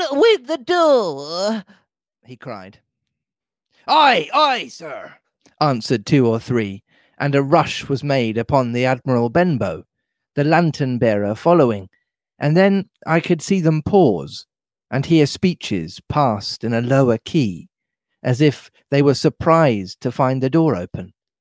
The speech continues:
But the pause was brief, for the blind man again issued his commands. His voice sounded louder and higher,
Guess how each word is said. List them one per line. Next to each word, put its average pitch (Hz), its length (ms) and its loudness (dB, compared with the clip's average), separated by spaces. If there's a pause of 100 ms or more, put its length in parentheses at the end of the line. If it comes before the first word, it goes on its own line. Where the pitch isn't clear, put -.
(760)
But 147 160 -2
the 139 80 -6
pause 156 280 2
was 135 140 -2
brief, - 500 0 (300)
for 147 120 -4
the 135 100 0
blind 135 440 2
man 120 300 0
again 117 540 -2
issued 113 400 -4
his 123 160 -4
commands. 107 760 -4 (580)
His 139 200 0
voice 151 300 4
sounded 123 600 0 (220)
louder 113 640 0 (180)
and 120 180 -6
higher, 123 460 -4